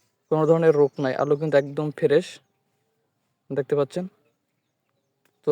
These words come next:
আমি আলু গাছে অনেক ধরনের ঔষধ ব্যবহার করেছিলাম, সব বিষয়গুলো আমি আপনাদের মাঝে শেয়ার করছি, যার কারণে আমার আলুগুলা কিন্তু এখনও রোগামুক্ত। এ-, এখানে দুই একটা মানে ছোপ পড়েছে, দেখতে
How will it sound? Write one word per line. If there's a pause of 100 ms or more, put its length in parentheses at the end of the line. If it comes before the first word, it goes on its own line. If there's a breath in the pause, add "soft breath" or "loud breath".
(120)
আমি (100)
আলু
গাছে (140)
অনেক
ধরনের
ঔষধ
ব্যবহার
করেছিলাম,
সব (240)
বিষয়গুলো
আমি
আপনাদের
মাঝে
শেয়ার
করছি, (840)
যার
কারণে
আমার
আলুগুলা
কিন্তু
এখনও
রোগামুক্ত। (800)
এ-,
এখানে
দুই
একটা (1080)
মানে
ছোপ (340)
পড়েছে, (100)
দেখতে